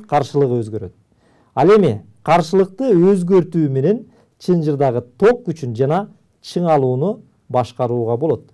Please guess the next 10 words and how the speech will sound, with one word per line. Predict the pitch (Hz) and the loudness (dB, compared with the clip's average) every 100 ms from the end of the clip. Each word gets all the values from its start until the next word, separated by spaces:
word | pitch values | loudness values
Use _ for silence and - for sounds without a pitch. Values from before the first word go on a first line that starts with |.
| _ | _
Мына | 147 208 | -2 0
анимациядан | 196 175 151 143 139 135 | 0 0 -2 -2 -2 -2
силер | 117 123 | -4 -6
көрүп | 117 113 | -6 -6
тургандай, | 117 113 113 185 220 | -6 -4 0 4 4
демек, | 185 196 202 180 _ _ _ _ _ _ - | 2 0 0 -2 _ _ _ _ _ _ -4
ошол | 147 196 180 113 - _ _ | 0 4 4 2 -6 _ _
реостаттагы | 143 147 196 185 175 165 165 143 131 110 | -2 2 2 2 -4 0 0 2 0 0
өткөргүчтүн | 165 165 185 160 - 156 | -4 0 0 0 -2 -2
узундугун | 151 160 170 175 165 160 135 | 0 0 2 0 0 0 -4